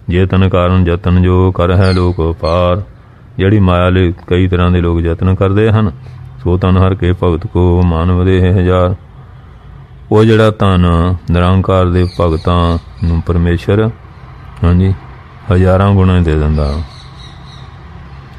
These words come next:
ਉਹ ਤਨ ਜਿਹੜਾ ਨਿਰੰਕਾਰ ਦੇ ਭਗਤ ਨੂੰ, ਹਾਂਜੀ,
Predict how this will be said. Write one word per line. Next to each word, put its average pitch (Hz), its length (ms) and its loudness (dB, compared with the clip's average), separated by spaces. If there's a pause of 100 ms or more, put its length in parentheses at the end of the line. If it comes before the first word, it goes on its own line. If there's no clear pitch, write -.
(640)
ਉਹ 90 120 2
ਤਨ 90 320 2
ਜਿਹੜਾ 95 340 2 (480)
ਨਿਰੰਕਾਰ 87 500 2
ਦੇ 87 160 0 (100)
ਭਗਤ 85 280 -2
ਨੂੰ, 85 180 0 (840)
ਹਾਂਜੀ, 95 280 2